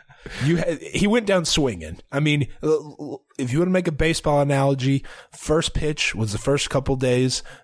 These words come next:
He, he lo-, he watched one go right down the middle. He didn't move. Second pitch, which was the Ellen show, uh, you know, he swung at one in the dirt. Just wild, <laughs> way off swing. Third pitch,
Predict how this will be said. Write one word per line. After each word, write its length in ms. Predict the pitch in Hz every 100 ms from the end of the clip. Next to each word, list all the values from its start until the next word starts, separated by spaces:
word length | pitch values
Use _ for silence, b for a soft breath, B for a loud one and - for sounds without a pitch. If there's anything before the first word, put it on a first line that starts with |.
| - -
He, 460 | 120 110 107 101
he 100 | 113
lo-, 180 | 110 131
he 200 | 117 110
watched 480 | 98 117 131 - -
one 180 | 98 98
go 140 | 104
right 240 | 110 107
down 220 | 107 101 95
the 40 |
middle. 200 | 92 82
He 60 | 85
didn't 260 | 92 92 92
move. 440 | 90 80 76 - B B B
Second 500 | - - 147 143 139
pitch, 400 | 143 135 - - B B
which 200 | 107 107
was 140 | 104 92
the 80 | 101
Ellen 320 | 120 143 131
show, 440 | - 131 127 123 B B B B -
uh, 440 | 98 95 90 85 - -
you 160 | 107
know, 160 | 101 92 -
he 100 | 110
swung 360 | - 143 143 135
at 80 |
one 160 | 127 127
in 60 | 113
the 80 |
dirt. 420 | 98 95 80 82 - 113
Just 220 | 135 127
wild, 540 | 117 123 123 127 120 120
<laughs> 120 | 113
way 220 | 135 139
off 240 | 131 120 -
swing. 500 | - 104 95 87 - B B -
Third 400 | 139 151 156 147
pitch, 420 | 151 147 -